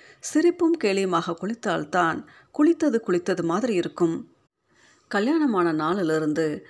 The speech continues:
அப்பத்தா படுக்கையில் விழுகிற வரை அதுவே நடைமுறை. ஒரே ஒரு வருஷம் இடைவெளி விட்டு மூன்று ஆண் குழந்தைகள்,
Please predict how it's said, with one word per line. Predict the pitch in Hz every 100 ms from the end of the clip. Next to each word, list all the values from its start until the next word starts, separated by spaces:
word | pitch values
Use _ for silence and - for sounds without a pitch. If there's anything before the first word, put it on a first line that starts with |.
| - -
அப்பத்தா | 247 - 349 - -
படுக்கையில் | - 214 - 226 165
விழுகிற | 147 165 175 151
வரை | 151 156 156 - _ _
அதுவே | 160 165 147 208
நடைமுறை. | 214 160 165 156 156 151 - _ _ _ _ -
ஒரே | 233 339
ஒரு | 359 262 190
வருஷம் | 156 165 - 170
இடைவெளி | 151 233 214 160
விட்டு | 151 - 175 151 - - _ -
மூன்று | 190 202 170 160
ஆண் | 156 277
குழந்தைகள், | - 175 160 165 160 147 -